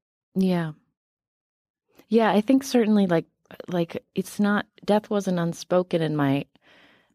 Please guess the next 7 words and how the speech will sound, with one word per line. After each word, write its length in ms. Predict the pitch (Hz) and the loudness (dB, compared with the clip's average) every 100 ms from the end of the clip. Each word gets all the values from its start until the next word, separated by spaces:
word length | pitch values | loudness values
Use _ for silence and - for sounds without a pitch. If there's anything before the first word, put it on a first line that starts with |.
| _ | _
in 140 | 156 160 | -4 0
my 220 | 147 139 | 2 2
household, 1200 | 135 131 - - 139 135 - 143 135 131 131 - - _ _ - | 0 -8 -10 -4 -4 -4 -8 -6 -4 -4 -6 -14 -18 _ _ -6
my 200 | 147 143 | -2 -2
family 400 | - 147 143 143 | -2 -2 -2 -2
growing 380 | 135 135 135 135 | -4 -6 -4 -6
up, 180 | 127 | -8